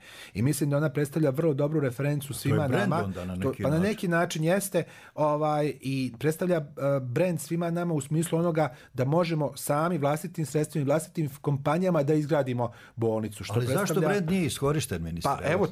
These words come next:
Speaker 1: sad dolazimo u priliku da ga koristimo. I to upravo jeste ono što sam ja razgovarao u nekoliko navrata i sa rukovodstvom novim, ovaj, bolnice u Istočnom Sarajevu, a to je da napravimo brand od te bolnice. Bolnica kao takva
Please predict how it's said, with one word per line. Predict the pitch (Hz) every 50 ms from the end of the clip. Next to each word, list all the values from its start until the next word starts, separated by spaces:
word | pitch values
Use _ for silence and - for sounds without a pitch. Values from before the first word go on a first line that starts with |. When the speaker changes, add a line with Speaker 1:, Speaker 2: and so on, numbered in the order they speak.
| - - 117 -
Speaker 1:
sad | - 175 190 165 135
dolazimo | 170 170 196 196 165 185 175 170
u | 156
priliku | - - 156 165 185 175 - 160
da | 147 156 156
ga | 147 151 147 127 131 - - - _ _
koristimo. | - 135 131 117 117 110 - - 92 80 82 78 73 - _ _ _ _ _ _ _ _ _ _ _ _ - -
I | 131 117 110
to | - 165 170
upravo | 180 175 175 185 175 160 156
jeste | 160 180 175 175 - 170
ono | 170 170
što | 170 -
sam | - - 151 156
ja | 160 151
razgovarao | 151 135 135 147 135 135 139 156 156
u | 139
nekoliko | 143 143 143 143 127 135 135
navrata | 131 135 143 147 156 147 135
i | 120
sa | - 151
rukovodstvom | 127 123 - - 123 131 131 135 - - 151 120 101 - - - - -
novim, | 127 131 131 131 120 107 107 101
ovaj, | 113 117 107 113 110
bolnice | 101 110 117 127 139 135 - 113
u | 110
Istočnom | 113 - - - - 113 104
Sarajevu, | - - 127 143 160 156 147 135 -
a | 120
to | 120 - 143
je | 135
da | 127 127
napravimo | 127 127 - 131 127 117
brand | 117 127 123 113 101
od | 101 92
te | - 107 95
bolnice. | 82 85 82 82 82 82 - 80 71 - - - - - - - -
Bolnica | 95 117 131 160 190 190 - 190 175 151 - - -
kao | - - 143 139
takva | 139 143 147 156 160 - - 175 156